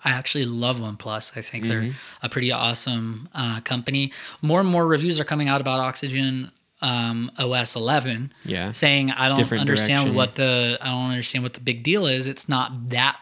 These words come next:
Speaker 1: far step away from vanilla
Speaker 2: Mm-hmm.
Speaker 1: Android. It's just aesthetically, it does look different." But I personally enjoy the customization. And, um, I just think that the OnePlus seven Pro, the OnePlus line has been awesome for me.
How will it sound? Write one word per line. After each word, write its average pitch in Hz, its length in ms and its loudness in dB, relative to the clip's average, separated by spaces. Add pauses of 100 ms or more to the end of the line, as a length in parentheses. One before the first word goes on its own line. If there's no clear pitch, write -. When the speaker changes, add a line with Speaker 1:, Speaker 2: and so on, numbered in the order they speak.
Speaker 1:
far 120 280 0
step - 340 0
away 113 320 -4
from 113 400 -4
vanilla 110 480 -4 (240)
Speaker 2:
Mm-hmm. 113 160 0
Speaker 1:
Android. 135 460 4
It's 131 120 0
just - 200 2
aesthetically, 127 560 0
it 113 80 -2
does 120 180 -4
look 117 140 -6
different." 160 380 -4 (340)
But 143 80 6
I 139 60 6
personally 135 380 4
enjoy 156 280 2
the 175 80 2
customization. 160 840 2 (600)
And, 160 680 4 (300)
um, 147 460 0 (160)
I 143 120 2
just 147 380 0
think 131 680 -4 (640)
that 135 320 0
the 123 220 -4
OnePlus 135 420 -4
seven 131 600 -4 (260)
Pro, 123 500 -4
the 139 180 -8
OnePlus 139 440 -2
line 120 260 0
has 123 120 -6
been 120 400 -6
awesome 120 340 -2
for 123 120 -10
me. 117 260 -8